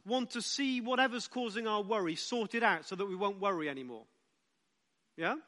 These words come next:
If only that happens, then I won't need to worry about it anymore.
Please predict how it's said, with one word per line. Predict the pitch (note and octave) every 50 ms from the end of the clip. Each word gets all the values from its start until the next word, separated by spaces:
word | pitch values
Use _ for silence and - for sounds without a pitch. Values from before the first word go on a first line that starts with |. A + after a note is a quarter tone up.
| _ _ _ _ _ _ _ _ _ _ _ _ _ _ _ _ _
If | - A#3+ A#3 -
only | - C#4+ D#4+ E4+ E4+ E4 D#4+ D#4+ C#4+ C4
that | G#3 C#4 C#4 C#4+ C4 A3+
happens, | G3+ B3+ C4 G#3+ - - E3+ D#3 E3 E3+
then | G#3+ A3+
I | A3+ A3
won't | G#3+ A#3+ B3+ A#3+
need | A#3+ A#3+ -
to | A#3+
worry | A3 C4 C4+ B3+ A3+ G3
about | F3 F3 D#3 C#3+ - -
it | D#3+
anymore. | D3+ C#3 C#3 C3+ B2 A#2 A2+ -